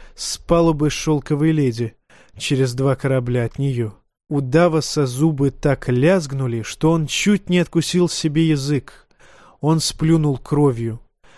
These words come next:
«В следующий раз не разевай рот, болван. Сорок лет он на море, а на таран пошел впервые». Его лучники пускали стрелы сами,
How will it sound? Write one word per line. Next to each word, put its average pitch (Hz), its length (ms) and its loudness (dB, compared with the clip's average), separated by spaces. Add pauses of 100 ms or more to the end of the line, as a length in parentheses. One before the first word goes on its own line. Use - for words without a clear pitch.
(160)
«В - 60 -14
следующий 139 540 -2
раз 139 340 0
не 147 120 0
разевай 139 540 2
рот, 151 260 2
болван. 123 600 -4 (180)
Сорок 170 560 0
лет 170 360 2
он 151 200 -4
на 143 120 -2
море, 147 480 2 (480)
а 165 140 0
на 151 120 2
таран 139 420 2
пошел 127 500 -2
впервые». 120 880 -2 (520)
Его 127 280 2
лучники 143 520 0
пускали 127 420 -2
стрелы 127 460 -2
сами, 120 540 -2